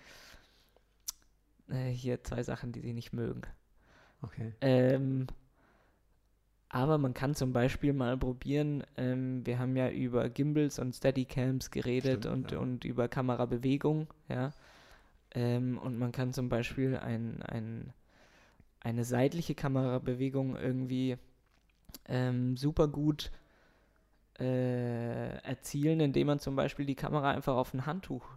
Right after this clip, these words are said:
Speaker 1: ähm, stellt und dann auf einem, auf einem glatten Untergrund einfach ganz langsam quasi anzieht.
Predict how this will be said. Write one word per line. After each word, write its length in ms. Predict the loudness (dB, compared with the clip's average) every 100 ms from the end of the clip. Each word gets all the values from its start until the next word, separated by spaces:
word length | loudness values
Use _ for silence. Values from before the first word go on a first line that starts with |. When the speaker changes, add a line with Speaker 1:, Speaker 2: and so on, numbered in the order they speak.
| -20 _ -12
Speaker 1:
ähm, 500 | -6 -4 -4 -6 -10 -12 _ _ _
stellt 420 | -10 -2 0 -2 -10 _ _ _ _ _ _ -10
und 140 | -2
dann 180 | 0 0
auf 260 | 0 -2 0
einem, 400 | -2 -2 -4 -6
auf 160 | -6
einem 160 | -4 -4
glatten 320 | -4 -4 -6
Untergrund 540 | -8 -4 -4 -4 -6 -6
einfach 300 | -6 -6 -6
ganz 240 | -8 -6
langsam 360 | -6 -4 -6 -6
quasi 300 | -4 -2 -2
anzieht. 560 | -2 -4 -4 -4 -6